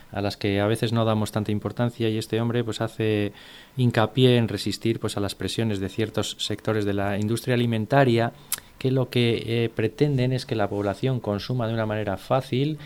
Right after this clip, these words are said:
aunque sea cosas que no sean demasiado sanas, y no se preocupan, mm, de la salud de las personas y las consecuencias de esa salud. Al final nosotros,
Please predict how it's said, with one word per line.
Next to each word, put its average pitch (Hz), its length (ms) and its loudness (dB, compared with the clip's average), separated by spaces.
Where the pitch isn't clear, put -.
aunque 107 220 -4
sea 143 260 2
cosas 143 340 -2
que - 100 -6
no 123 140 -2
sean 123 300 -2
demasiado 113 720 -2
sanas, 104 500 -2
y 110 280 2
no 123 120 2
se 131 200 0
preocupan, 123 1160 0
mm, 104 300 -2
de 101 180 0
la 98 120 0
salud 104 280 0
de 107 60 4
las 107 140 0
personas 131 440 -2
y 117 40 -4
las 95 160 -4
consecuencias 98 640 -4
de 92 60 -8
esa - 160 -10
salud. 92 300 -10
Al 101 120 -6
final 123 360 4
nosotros, 123 680 2